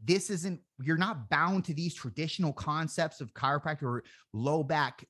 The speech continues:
um, therapy. You can get better doing it this way. Once you open up that box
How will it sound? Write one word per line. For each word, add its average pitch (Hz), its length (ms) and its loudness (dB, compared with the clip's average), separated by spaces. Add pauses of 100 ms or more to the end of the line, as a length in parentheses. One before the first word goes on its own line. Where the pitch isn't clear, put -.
um, 101 280 -12
therapy. 175 760 0 (1400)
You 175 140 4
can 214 160 2
get 190 160 2
better 180 220 2
doing 143 300 2
it 117 180 -4
this 160 240 -2
way. 117 160 -2
Once 165 400 -2
you 233 180 -4
open 208 300 0
up 165 160 -6
that 135 280 -6
box - 680 -2